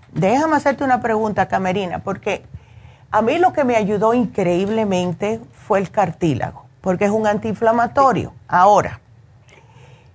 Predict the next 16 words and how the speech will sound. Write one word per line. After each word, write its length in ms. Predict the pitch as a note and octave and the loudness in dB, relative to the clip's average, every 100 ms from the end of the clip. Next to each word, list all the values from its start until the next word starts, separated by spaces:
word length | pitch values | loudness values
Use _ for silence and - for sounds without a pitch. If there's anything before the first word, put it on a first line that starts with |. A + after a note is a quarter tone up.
| _ - _ | _ -20 _
¿tú 160 | - F#3+ | 0 4
lo 160 | A#3+ - | 4 4
podrás 420 | A#3+ G#3+ A#3+ B3 | 2 4 2 2
tomar? 520 | C4 B3+ C#4+ G3 F3 - | 0 2 2 2 -2 -4
Esa, 340 | F3+ B3+ B3 | 0 2 2
esas 360 | - A#3+ D4 C4+ | 2 2 2 0
son, 480 | C4 C4 B3 F3+ - | 2 2 0 -2 -2
eh, 160 | F3 - | -4 -2
esa 180 | G#3+ C#4 | -2 0
es 60 | B3+ | 0
la 120 | B3 | 0
pregunta 460 | A3+ G3+ A3 A#3+ | -2 -2 0 0
del 220 | A3 F#3+ E3 | 0 -2 -4
cien, 320 | G3+ D#3+ D#3 | -4 -4 -2
porque 500 | F#3 G#3+ G#3+ G#3+ - - - - - - - | 0 0 -2 -4 -6 -18 -20 -20 -20 -20 -20
si 360 | - B3+ A3 | -4 -2 -2